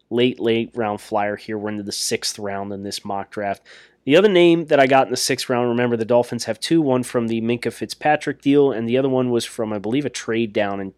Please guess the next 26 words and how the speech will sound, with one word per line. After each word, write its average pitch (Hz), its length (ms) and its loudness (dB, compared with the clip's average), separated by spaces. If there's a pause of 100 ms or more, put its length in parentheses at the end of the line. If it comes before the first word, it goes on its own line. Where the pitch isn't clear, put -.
twenty 101 680 -10
twenty. 76 600 -18 (1000)
Uh, 50 160 -14 (140)
Cameron 156 400 2
Bynum, 113 500 -2 (320)
cornerback 151 640 4
from 113 200 -8
Cal. - 480 -6 (600)
Kyle, 110 400 -6 (160)
why'd 87 240 -16
you 123 80 -16
take 147 220 -2
a - 60 -20
corner? 131 380 -6
Well, 113 220 0
there's 131 160 -4
no 120 140 0
such 131 260 -2
thing 139 180 -2
as 127 120 -4
having 120 240 0
<laughs> - 0 -
too 143 180 0
many 127 140 -2
corners. 120 480 -4 (580)
And 131 320 4